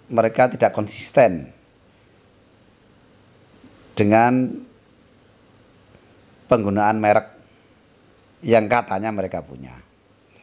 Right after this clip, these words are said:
Satu, mereka tidak memasang merek itu di lazimnya merek baju ya, di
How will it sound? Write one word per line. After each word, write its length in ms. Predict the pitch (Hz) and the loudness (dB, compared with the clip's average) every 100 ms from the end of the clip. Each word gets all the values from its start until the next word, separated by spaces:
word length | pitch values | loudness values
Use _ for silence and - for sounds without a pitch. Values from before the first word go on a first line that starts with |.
| _ _ _ _ _ _ _ _ _ _ _ | _ _ _ _ _ _ _ _ _ _ _
Satu, 560 | - 113 180 165 104 - - 185 | -4 -2 2 0 0 -6 -16 -2
mereka 400 | 131 131 151 143 | 0 2 2 0
tidak 240 | 131 110 113 | 0 -2 0
memasang 400 | 117 110 123 123 | -2 -2 -2 2
merek 240 | 120 117 | 0 0
itu 560 | 113 113 139 131 117 113 - _ _ _ _ _ _ - | -6 -8 -6 -6 -8 -12 -20 _ _ _ _ _ _ -2
di 120 | 113 | 2
lazimnya 840 | 113 104 110 107 120 113 107 - - - | 2 2 -6 -4 -4 -4 -6 -12 -20 -6
merek 240 | 110 110 - | -2 -2 -4
baju 200 | 85 131 | -6 -2
ya, 160 | 98 95 | -4 -4
di 320 | 95 90 | -6 -6